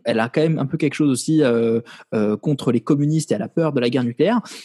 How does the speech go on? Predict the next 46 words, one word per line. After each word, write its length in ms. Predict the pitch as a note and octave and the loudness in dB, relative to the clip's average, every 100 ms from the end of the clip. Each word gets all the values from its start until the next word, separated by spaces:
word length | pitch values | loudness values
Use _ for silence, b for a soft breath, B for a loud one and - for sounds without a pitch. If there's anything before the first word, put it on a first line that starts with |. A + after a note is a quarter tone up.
| - | -2
euh, 280 | C#3 C3+ B2 D3 | 2 4 2 0
elle, 140 | D3+ | 0
elle 140 | D3+ D3 | 0 2
va, 300 | G#3+ B3+ F3+ | 2 2 0
elle 240 | - C#3 | 0 0
va 180 | D#3 G3+ | 2 4
mener, 560 | F3+ F3+ F#3 G3 C4+ b b - | 6 6 6 6 4 b b 2
euh, 220 | C3 C3 E3+ | 4 4 0
une 140 | C#3+ | 0
sorte 220 | - F3 | 0 2
de 100 | C#3+ | 0
fronde 640 | C3 - C#3 C3 G#3+ E3 - _ - | 0 -2 2 4 4 4 0 _ 2
antiféministe, 840 | G#3 - B3+ G#3 E3 D3 B3+ - | 2 4 2 4 4 4 2 4
mais 300 | F#3 B3+ - _ - | 4 4 0 _ 0
par 160 | A#3+ | 2
des 80 | G3+ | 4
femmes. 300 | - B2 G#2+ | 4 2 0
Donc, 200 | C#3 D3 | 0 2
il 20 | G3 | 2
y 40 | |
a, 40 | |
il 60 | F3+ | 2
y 40 | |
a 40 | F#3 | 2
quelque 160 | F#3+ | 2
chose 240 | B3 B3 D3 | 2 0 2
de, 260 | E3+ E3+ B B B _ _ C3+ | 4 2 B B B _ _ -2
d'assez 380 | C#3 A3 - | 2 2 2
fou, 380 | C4+ - G3+ B3+ _ _ | 0 2 0 0 _ _
euh, 220 | C#3+ C#3 | 2 2
d'assez 400 | B2+ F3 - A#3+ - | 2 0 0 -2 -2
extraordinaire 760 | G#3 - G3 E3 E3 E3 D#3+ | -2 -2 0 0 0 0 0
et 40 | |
de 220 | C3 B2+ B2 | 2 0 0
totalement 340 | F#3+ F#3+ E3 | 0 0 2
romanesque 460 | E3+ D#3 E3+ F#3 - | 2 2 0 -2 -4
dans 100 | C3 | -4
cette 200 | A#2+ - | -4 -6
histoire 280 | C#3+ - A2 | -6 -4 -2
vraie, 220 | D3 A3 | 0 0
puisque, 260 | C#3 - B2 | 0 -2 0
évidemment, 500 | A#2 A2 A2+ A#2+ A#2 | 0 0 0 0 -2
tout 160 | - | -6
ça 160 | A2+ A#2 | -6 -4
est, 180 | G#2+ - | -4 -6
euh, 140 | - | -8